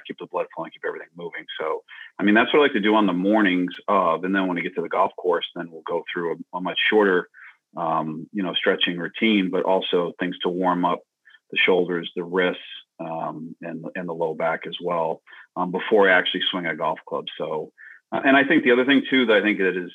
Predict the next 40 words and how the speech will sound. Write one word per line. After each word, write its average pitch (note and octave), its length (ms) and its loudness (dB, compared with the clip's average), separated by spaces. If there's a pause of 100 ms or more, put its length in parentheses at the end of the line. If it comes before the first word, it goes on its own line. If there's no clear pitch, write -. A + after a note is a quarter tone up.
that G2 200 -4
people G#2+ 320 -2
overlook G2+ 560 2
is F#2 220 -6
that, F#2 240 2
you G#2 100 -6
know, F2+ 140 -4
the F2 100 -10
days F#2+ 320 2
leading F2+ 300 2
up F2 220 -4
to F#2+ 80 -6
an F2+ 80 -4
event, F2 360 -4
especially F#2+ 320 0
the E2+ 140 -4
day F2 60 0
before E2 320 -6
in E2+ 80 -6
the E2 60 -8
morning E2+ 280 -10
of, E2 120 -6
is - 140 -18
hydration E2+ 500 -2
is - 180 -18 (100)
usually E2+ 380 -14
important. - 500 -8 (140)
So - 240 -10 (580)
I F#2 80 -4
think G2 100 -4
most G2 220 -2
people, G2+ 340 0
most G#2+ 240 2
people F#2+ 200 0
do F2 160 -4
not F2+ 340 -2
drink E2+ 280 -4 (140)
enough E2 300 -8
water. - 480 -4 (160)
So D2+ 280 -8